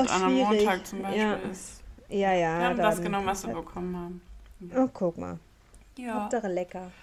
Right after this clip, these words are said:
Speaker 1: Franzbrötchen.
Speaker 2: Ein Döner auf der Reeperbahn.
Speaker 1: Ja, wir waren tatsächlich
Speaker 2: Ich
Speaker 1: auf der
Speaker 2: liebe
Speaker 1: Reeperbahn
Speaker 2: Franzbrötchen.
Speaker 1: auf dem,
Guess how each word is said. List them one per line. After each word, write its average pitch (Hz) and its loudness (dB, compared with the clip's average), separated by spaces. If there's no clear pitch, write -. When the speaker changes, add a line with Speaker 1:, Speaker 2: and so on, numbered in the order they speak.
Speaker 1:
Franzbrötchen. 247 0
Speaker 2:
Ein 220 6
Döner 208 2
auf - 2
der 175 0
Reeperbahn. 175 -2
Speaker 1:
Ja, 240 -4
wir 240 0
waren 254 6
tatsächlich 254 2
Speaker 2:
Ich 220 -4
Speaker 1:
auf 226 4
der 220 2
Speaker 2:
liebe 190 0
Speaker 1:
Reeperbahn 202 6
Speaker 2:
Franzbrötchen. 147 4
Speaker 1:
auf 208 4
dem, 208 -4